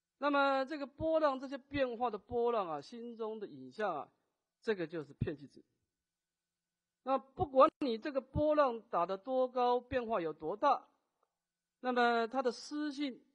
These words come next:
永远不改变的，这个湿性就是严成实性。所以我们从这个水、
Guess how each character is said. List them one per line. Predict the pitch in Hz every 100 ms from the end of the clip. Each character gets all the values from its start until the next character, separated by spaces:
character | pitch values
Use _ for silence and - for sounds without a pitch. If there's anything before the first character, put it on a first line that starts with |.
| _ _
永 | 160
远 | 180
不 | 143 175
改 | 143
变 | 180 214
的， | 151 - _ _ _ _ _ _ _ _ _
这 | 151
个 | 139
湿 | - 165 156
性 | 156 147 123 _ _ _ _ _ _
就 | - 151
是 | 135 131
严 | 139 139
成 | 120 127
实 | -
性。 | - - _ _ _ _ _ _ _ _ _ _ _
所 | 156
以 | 165
我 | 139
们 | 156
从 | 165 165 180
这 | 175
个 | 147
水、 | - 127 131 147 170